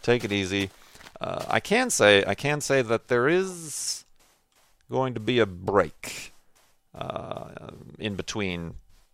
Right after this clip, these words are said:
<laughs> That, that'll calm me down, talking about a break. There will be a break in Far Lands or Bust, as there often is. There was a break between seasons five and this season starting. We, we ended the season at the end of May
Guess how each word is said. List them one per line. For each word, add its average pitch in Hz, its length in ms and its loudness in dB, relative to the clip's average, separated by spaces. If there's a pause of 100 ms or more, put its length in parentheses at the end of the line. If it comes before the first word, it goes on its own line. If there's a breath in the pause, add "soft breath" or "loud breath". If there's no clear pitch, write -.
<laughs> - 20 -12 (500 loud breath)
That, 104 180 -2
that'll 107 180 6
calm 90 240 2
me 87 80 -6
down, 87 240 0
talking 98 220 -6
about 87 140 0
a - 20 -8
break. 82 340 0 (260 soft breath)
There 120 120 0
will 160 80 2
be 160 100 2
a 147 60 2
break 131 360 2
in 107 120 -6
Far 147 320 6
Lands 135 280 2
or 113 60 2
Bust, - 760 2 (520)
as 156 200 0
there 151 120 8
often 113 300 8
is. 73 240 -6
There 101 100 2
was 104 160 0
a 98 40 -6
break 101 560 0
between 98 340 -6
seasons 87 960 -6
five 87 680 4
and 80 280 -10 (100)
this 107 160 0
season 80 360 -4
starting. 80 460 0
We, 82 220 -10
we 82 140 -6
ended 92 260 -2
the 82 60 -4
season 87 400 -2
at 78 80 -2
the 87 100 -4
end 82 100 -2
of 78 80 -4
May 87 360 4